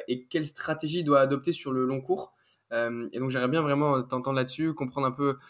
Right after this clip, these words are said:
bah, aussi avec qui vous travaillez, comment vous travaillez, qu'est-ce que vous leur apportez, et surtout, euh,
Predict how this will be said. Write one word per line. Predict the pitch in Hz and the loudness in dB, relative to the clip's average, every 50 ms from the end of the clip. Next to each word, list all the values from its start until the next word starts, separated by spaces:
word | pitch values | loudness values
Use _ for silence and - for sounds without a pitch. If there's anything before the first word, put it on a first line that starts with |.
| - _ - | -20 _ -4
bah, | 110 120 - - | -4 -2 -2 0
aussi | 131 143 - - | 0 2 6 6
avec | 165 135 131 | 6 6 4
qui | 127 - 139 | 0 -4 -8
vous | 139 131 | -8 -4
travaillez, | - - 139 135 139 143 151 160 165 165 165 165 - | 0 2 4 6 6 6 6 6 6 6 4 2 0
comment | - 170 151 156 156 | 0 2 2 2 2
vous | 147 151 | 0 -2
travaillez, | 147 - 143 139 139 139 147 160 175 - _ - - _ _ - | -2 0 2 2 4 4 2 2 0 -2 _ -18 -20 _ _ -2
qu'est-ce | - 156 156 - | 0 0 0 0
que | 147 | -2
vous | 143 143 | 2 6
leur | 139 139 135 | 8 8 8
apportez, | 135 131 143 131 - - 160 175 185 - _ _ _ _ _ - | 8 6 2 -4 0 0 0 0 0 -2 _ _ _ _ _ -6
et | 127 | -4
surtout, | - - 135 - - - 180 185 196 202 180 - | -4 -4 -4 -6 -4 -2 0 0 0 0 0 2
euh, | 92 131 131 131 131 | 2 4 4 4 2